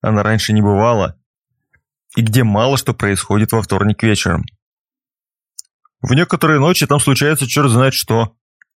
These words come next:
отозвался Эйстейн. «Я вырос неподалеку». «Так что же она там делала?» «Разве это не очевидно?» сказал Эйстейн. «Она встречалась с парнем, который ее прикончил».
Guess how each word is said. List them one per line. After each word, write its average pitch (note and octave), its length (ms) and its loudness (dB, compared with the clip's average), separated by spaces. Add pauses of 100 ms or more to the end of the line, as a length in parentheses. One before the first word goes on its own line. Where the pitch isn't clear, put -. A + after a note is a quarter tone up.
отозвался G2 600 -4
Эйстейн. G2+ 600 -2 (500)
«Я F3+ 140 2
вырос C#3 260 2
неподалеку». G#2 560 -2 (1800)
«Так F2 200 -6
что - 240 -2
же G2+ 120 0
она G#2 180 2
там G#2+ 200 0
делала?» F#2 580 0 (1040)
«Разве A2 340 0
это A2+ 100 -4
не A#2+ 100 2
очевидно?» B2 560 2 (360)
сказал G#2+ 420 -2
Эйстейн. G2+ 520 -2 (680)
«Она G#2+ 260 0
встречалась C#3 520 -2
с - 60 -6
парнем, A#2 440 0 (120)
который A#2 440 0
ее G#2 140 2
прикончил». G2+ 600 -2